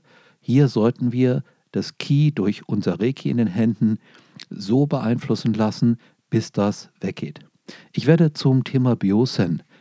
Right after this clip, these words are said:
noch ein ausführliches Gespräch führen. Ich werde noch einen Podcast dazu machen, denn Byosen ist so wichtig. So wichtig für die Reiki-Praxis. Wenn du was über Byosen lernst, weißt du, wie du optimal mit der Reiki-Kraft umgehen kannst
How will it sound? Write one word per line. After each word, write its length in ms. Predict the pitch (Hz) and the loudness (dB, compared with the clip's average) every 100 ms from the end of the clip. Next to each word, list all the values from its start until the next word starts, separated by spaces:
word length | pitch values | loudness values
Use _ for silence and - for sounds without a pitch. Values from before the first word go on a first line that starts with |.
| _ _ | _ _
noch 220 | 117 113 | 0 0
ein 440 | - 110 107 101 - - | -2 2 4 2 0 -2
ausführliches 920 | 120 123 - 113 110 - 92 - - _ _ _ _ _ _ _ _ - | -2 -2 0 2 2 0 -4 -4 -14 _ _ _ _ _ _ _ _ -8
Gespräch 640 | - - - 113 127 - _ _ | -8 -6 -2 0 0 -6 _ _
führen. 520 | - - 113 120 127 - _ _ | -18 -2 2 4 2 0 _ _
Ich 120 | - | -6
werde 160 | 107 98 | -2 0
noch 140 | 98 | 0
einen 180 | 98 95 | -2 -2
Podcast 480 | 113 - 113 98 107 | -2 -4 -4 -2 -4
dazu 240 | 95 - | -4 -2
machen, 280 | 95 87 95 | -2 -2 -6
denn 160 | 92 | -6
Byosen 480 | 82 90 101 - 92 | -6 -4 -4 -2 -2
ist 180 | 95 - | -4 -6
so 220 | 107 98 | -6 -6
wichtig. 460 | 92 - 85 73 - _ _ _ | -8 -10 -12 -12 -20 _ _ _
So 220 | - 135 | 0 2
wichtig 280 | 147 - 120 | 2 0 -4
für 80 | 107 | -2
die 100 | 95 | -2
Reiki-Praxis. 760 | 104 - - - - 98 98 - _ - | -2 -4 -6 -8 -4 -4 -4 -8 _ -2
Wenn 100 | 104 | 0
du 80 | |
was 160 | 107 123 | 0 0
über 160 | 110 87 | -2 0
Byosen 460 | 107 147 147 135 | 2 2 2 2
lernst, 340 | 123 123 120 - _ _ - | 2 2 -2 -10 _ _ -6
weißt 300 | 98 110 - | -4 -4 -2
du, 180 | 107 107 _ _ _ | -2 -2 _ _ _
wie 120 | - 101 | -10 -2
du 240 | 101 98 - _ - - | -2 -2 -6 _ -20 -6
optimal 640 | 151 143 - 113 95 98 90 _ _ | -6 -4 -2 0 0 -2 -6 _ _
mit 180 | 104 - | -6 -6
der 140 | 85 | -6
Reiki-Kraft 640 | 110 - - - 95 - | -4 -6 -12 -8 -8 -8
umgehen 380 | 117 98 98 92 | -8 -4 -4 -4
kannst 460 | - 107 110 - | -4 0 0 -2